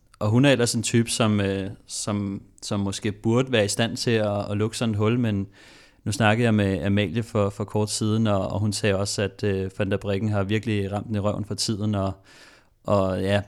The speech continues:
det kan man også se. Altså, det, der var flere, der prøvede at køre op til hende, og... og <laughs> det, det, det var ikke muligt, men, øh, men, øh, som Amalie også sagde, så, øh, så får de faktisk at vide fra, øh,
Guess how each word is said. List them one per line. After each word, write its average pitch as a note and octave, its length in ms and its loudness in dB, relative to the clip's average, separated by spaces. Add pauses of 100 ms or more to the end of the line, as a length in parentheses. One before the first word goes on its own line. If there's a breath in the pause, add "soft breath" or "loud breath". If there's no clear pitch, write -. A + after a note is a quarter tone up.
det A2 100 -2
kan A2+ 100 0
man G2+ 80 2
også G2+ 180 2
se. G#2+ 180 0
Altså, G2 200 -2
det, G2 320 -2
der G#2+ 60 2
var G#2+ 60 4
flere, A#2 260 2
der A#2 60 0
prøvede A2 260 2
at G#2+ 60 -2
køre G#2+ 180 2
op A#2 200 2
til B2+ 140 0
hende, B2 200 2
og... G2 280 -2
og G2+ 220 0 (500)
<laughs> - 580 -6
det, A#2 220 4 (800 loud breath)
det, G#2+ 420 2
det G#2 80 -2
var G2+ 80 0
ikke G2 160 -2
muligt, G#2 320 0
men, G2 200 -2
øh, F#2+ 180 -6 (540 soft breath)
men, G#2+ 240 2
øh, G2+ 60 2
som G#2 240 2
Amalie A2+ 580 4
også A2 220 2
sagde, A2 320 4
så, A2+ 160 -2
øh, G#2 400 0
så - 100 -8
får A#2 140 2
de G#2 80 2
faktisk G#2 260 2
at G2+ 60 0
vide A#2 300 2
fra, G2+ 280 2
øh, F#2+ 260 -4